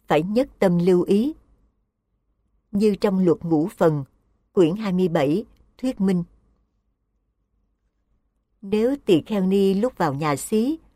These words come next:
phải nhất tâm xem trước, sau, hai bên. Khi đến trước cửa nhà xí,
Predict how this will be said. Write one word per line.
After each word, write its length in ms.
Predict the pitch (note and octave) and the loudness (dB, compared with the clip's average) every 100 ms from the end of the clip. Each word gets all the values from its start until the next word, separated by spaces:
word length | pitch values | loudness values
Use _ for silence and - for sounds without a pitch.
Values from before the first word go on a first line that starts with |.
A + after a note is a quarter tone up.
| _ _ _ _ | _ _ _ _
phải 260 | - D#3+ | 0 0
nhất 260 | F3 A3+ C4 - | 2 -2 -4 -2
tâm 200 | G3 F3 | -2 -2
xem 320 | - G3 F3+ | -2 -2 -2
trước, 340 | - A#3 C#4+ _ _ _ | -2 -2 -2 _ _ _
sau, 500 | - G3 F#3+ F#3 F3 _ | -10 -4 0 0 -2 _
hai 300 | - F#3+ F3+ | -12 -4 -4
bên. 300 | D#3+ F#3+ F3 - _ _ _ _ _ _ _ _ _ _ _ _ _ | -2 -2 -2 -6 _ _ _ _ _ _ _ _ _ _ _ _ _
Khi 160 | A3+ F#3+ | -2 0
đến 200 | G3+ A3+ | 0 -2
trước 280 | C4+ C#4 | -4 -4
cửa 140 | - D3+ | 0 0
nhà 260 | G#3 D#3+ | 0 -2
xí, 400 | C3+ - G#3+ D4 | -4 -2 -2 -2